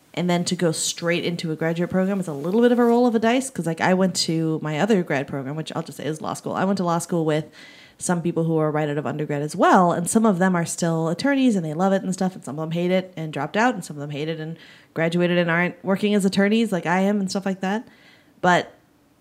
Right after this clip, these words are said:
I don't know. I feel like, I don't know. I think I always encourage people to take a gap year after college, before grad, grad school, to figure it out. So both of you guys, please leave. Go take a gap year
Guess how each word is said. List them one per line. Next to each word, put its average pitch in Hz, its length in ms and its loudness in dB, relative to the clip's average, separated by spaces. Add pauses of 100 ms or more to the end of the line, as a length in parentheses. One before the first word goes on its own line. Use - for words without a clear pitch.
I 226 80 0
don't 415 140 0
know. 226 180 6
I 160 140 2
feel 277 180 0
like, 269 320 2 (1700)
I 208 80 -2
don't 190 100 -2
know. - 160 -10 (360)
I 214 100 4
think 233 380 -2 (120)
I 226 160 6
always 240 180 6
encourage 185 320 2
people 165 200 -2
to 165 60 -2
take 135 200 -6
a 156 60 -6
gap 113 300 -2
year 98 100 -4
after 90 240 -4
college, - 560 -8 (760)
before 165 240 0
grad, - 260 -6 (300)
grad 92 220 -6
school, - 380 -12 (560)
to 185 100 -6
figure 110 240 -6
it 98 60 -4
out. - 200 -8 (360)
So 202 140 2
both 202 220 6
of 247 60 6
you 247 120 4
guys, 175 680 2
please 202 220 0
leave. 156 440 -4
Go 170 140 -2
take 196 160 0
a 196 60 -4
gap 170 280 -4
year 185 180 4